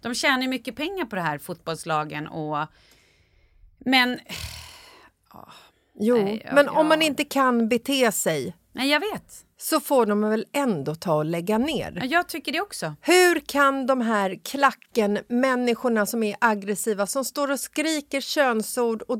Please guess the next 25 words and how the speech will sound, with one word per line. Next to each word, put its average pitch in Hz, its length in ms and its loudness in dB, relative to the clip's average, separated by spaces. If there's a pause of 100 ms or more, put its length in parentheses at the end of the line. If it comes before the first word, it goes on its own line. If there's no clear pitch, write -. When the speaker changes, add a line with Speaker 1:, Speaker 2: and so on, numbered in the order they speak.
(140)
Speaker 2:
och 240 280 0
glåpord 226 680 0 (440)
till 254 380 -2
andra 233 360 2
spelare 226 560 0
och 226 140 -2
till 240 160 -4
domare 208 400 0
och 254 160 -4
bete 285 460 -2
sig 262 160 -2
på 233 100 -6
ett 226 120 -4
så 214 300 -2
sätt 196 380 0 (100)
att 220 140 -2
barn 180 600 6 (240)
blir 220 400 4
rädda 220 600 2
för - 120 -4
att 185 220 -2
uppleva 196 500 -2
någonting 180 460 -2
fantastiskt? - 840 -4
Speaker 1:
Mm. 196 240 -14